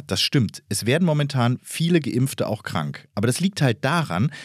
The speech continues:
weil es viel mehr Geimpfte als Ungeimpfte gibt. Also einfach mal ein kleines Beispiel, ne? Stell dir mal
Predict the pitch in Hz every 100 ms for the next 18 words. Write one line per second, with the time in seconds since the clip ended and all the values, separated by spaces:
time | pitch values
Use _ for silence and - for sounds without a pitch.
0 | - 117 139 - - 196 226 214 190 175
1 | - 160 - 143 143 143 - 240 262 -
2 | 185 - - - - - - _ _ 92
3 | 110 165 185 156 - 147 160 - 117 127
4 | 143 - 71 73 139 - 143 165 147